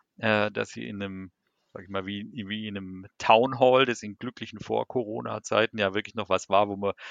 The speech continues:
sich möglicherweise gegenüber saß oder stand,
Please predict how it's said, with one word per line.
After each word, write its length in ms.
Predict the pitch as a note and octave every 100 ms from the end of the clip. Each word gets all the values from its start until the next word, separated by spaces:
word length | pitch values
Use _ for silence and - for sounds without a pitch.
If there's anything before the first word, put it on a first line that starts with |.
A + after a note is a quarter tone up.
| -
sich 180 | A2 G#2+
möglicherweise 720 | G#2+ A#2 A2 A2+ F#2 G#2+ G#2+
gegenüber 580 | G#2 G2 A#2+ B2 C#3 A#2+
saß 540 | - F#2+ G#2+ C3+ -
oder 180 | G#2+ G#2+
stand, 500 | - - G#2 C3